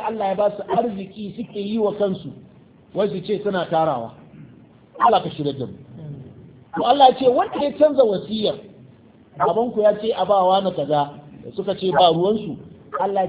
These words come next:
ce laifin wasiyar nan yana kan wanda ya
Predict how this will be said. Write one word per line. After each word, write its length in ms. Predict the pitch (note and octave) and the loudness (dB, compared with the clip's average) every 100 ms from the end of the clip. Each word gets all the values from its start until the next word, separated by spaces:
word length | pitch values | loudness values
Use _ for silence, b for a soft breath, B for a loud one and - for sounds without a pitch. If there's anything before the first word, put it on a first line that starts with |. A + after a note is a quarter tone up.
| - | -4
ce 220 | G#3 F#3 | -4 -2
laifin 640 | F#3+ A#3+ A#3 - G#3 G#3+ G#3 | -2 2 2 0 -6 -6 -4
wasiyar 580 | E3 - F#3+ G3 F#3+ D3+ | -4 -4 -8 -4 -2 -2
nan 300 | D3+ E3+ D#3 D#3 - - | -4 -6 -6 -10 -20 -8
yana 340 | F3 G#3 F3+ - | -4 -4 -6 -6
kan 160 | G#3 F3+ D#3+ | -6 -6 -4
wanda 340 | F#3+ G#3+ G3+ | -4 -4 -6
ya 120 | D#3 | -6